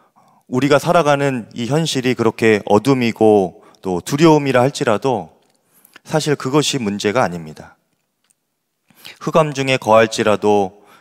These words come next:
주의 은총의 빛이 임할 것이고 죽음의 공포 가운데서도 생명이 있을 것입니다. 여호와의 이름을 부르는 자라면 누구든지 모든 어둠과 사망의 권세 가운데서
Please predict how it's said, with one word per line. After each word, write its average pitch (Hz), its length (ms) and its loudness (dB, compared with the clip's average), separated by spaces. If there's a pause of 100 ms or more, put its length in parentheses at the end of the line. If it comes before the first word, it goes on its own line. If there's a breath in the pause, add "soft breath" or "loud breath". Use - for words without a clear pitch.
주의 127 260 2
은총의 147 520 -2
빛이 113 560 -8 (180)
임할 123 260 -2
것이고 92 640 -4 (240 soft breath)
죽음의 147 360 -2
공포 143 320 0
가운데서도 123 920 0 (180 loud breath)
생명이 151 800 -4 (400 soft breath)
있을 123 280 -8
것입니다. 80 600 -8 (1300)
여호와의 120 500 4
이름을 113 240 -2
부르는 117 400 -6
자라면 110 560 0
누구든지 156 880 -2 (240 soft breath)
모든 170 580 2
어둠과 120 560 2
사망의 143 440 -2
권세 110 320 -2
가운데서 104 680 -2